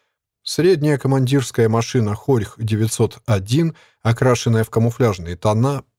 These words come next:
отдалённо напоминающая советский газ-шестьдесят четыре. В двигателе возился шофёр. Павел озадаченно почесал ухо. «Куда тут можно ездить? От горы к горе? Или объект ещё крупнее, чем кажется?»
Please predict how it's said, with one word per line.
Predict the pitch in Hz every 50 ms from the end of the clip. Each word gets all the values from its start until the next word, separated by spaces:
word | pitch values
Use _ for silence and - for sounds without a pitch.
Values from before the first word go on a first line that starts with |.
| _
отдалённо | - 110 101 98 117 120 127 165 185 160 143
напоминающая | 135 131 120 - 117 110 110 120 139 143 127 117 - - 110 104
советский | - - 92 87 104 104 - - - 98
газ-шестьдесят | 92 98 101 87 80 - - - 98 87 87 92 92 - - 92 -
четыре. | - - 127 120 - 131 107 - - - _ _ _ _ _ _ _ _ _ _ _ _ _ _ -
В | 92 98
двигателе | 101 104 117 175 202 180 180 175 - 165 165 160
возился | 127 117 110 107 113 117 - - 120
шофёр. | - - 120 113 - - 98 87 87 - _ _ _ _ _ _ _ _ _ _ _ _ _ _ _
Павел | - 180 175 165 165 160 - - - _
озадаченно | - 151 143 131 147 151 143 139 120 - - 110 110 95
почесал | 107 104 - 120 113 - 120 110 107 120
ухо. | 139 151 - - 139 131 123 113 - _ _ _
«Куда | - 98 92 107 147 175
тут | - 165 147 -
можно | 151 156 147 131 139 139
ездить? | 135 139 151 143 123 101 107 110 110 - - - _
От | 110 113 113
горы | 107 107 127 127 139 147
к | 139
горе? | 117 110 104 98 104 131 170 170 - _ _ _ _ _
Или | 95 110 117 120 123 - -
объект | 120 110 101 113 135 147 - - -
ещё | 135 156 156 - - - 156 123 110
крупнее, | - 101 98 - - 117 127 120 113 117
чем | - 127 123 127
кажется?» | - 180 170 117 104 87 - - - - - -